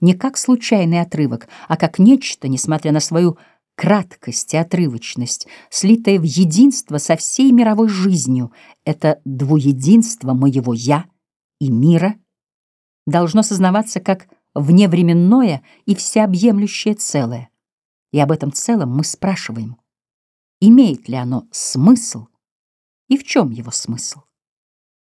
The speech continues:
Поэтому мировой смысл, смысл жизни никогда не может быть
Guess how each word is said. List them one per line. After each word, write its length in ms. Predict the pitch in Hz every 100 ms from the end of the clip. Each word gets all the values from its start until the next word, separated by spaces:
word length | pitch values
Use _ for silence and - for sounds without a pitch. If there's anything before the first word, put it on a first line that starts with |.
| _ _ _ _ _ _ _ _ -
Поэтому 340 | 190 202 196
мировой 420 | 190 175 175 226 185
смысл, 640 | - 170 247 247 - 127
смысл 440 | - 190 214 175
жизни 540 | 165 185 254 160 131 _ _ _ -
никогда 360 | 160 185 196 220
не 80 |
может 240 | 214 208 190
быть 240 | 196 -